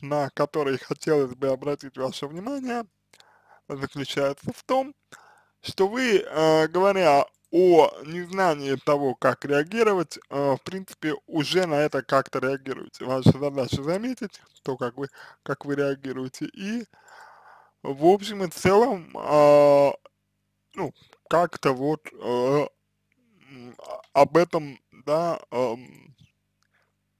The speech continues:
э, заявить, как-то об этом, м, быть может, сказать, ам, как-то об этом донести. Вот.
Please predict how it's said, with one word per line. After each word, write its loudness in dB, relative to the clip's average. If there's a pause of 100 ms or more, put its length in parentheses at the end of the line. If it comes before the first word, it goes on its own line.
(560)
э, 6 (100)
заявить, -6 (1160)
как-то 0
об 0
этом, -4 (160)
м, -18 (140)
быть -12
может, -4 (1900)
сказать, 6 (1500)
ам, 0 (960)
как-то 2
об 2
этом -2
донести. -10 (960)
Вот. -16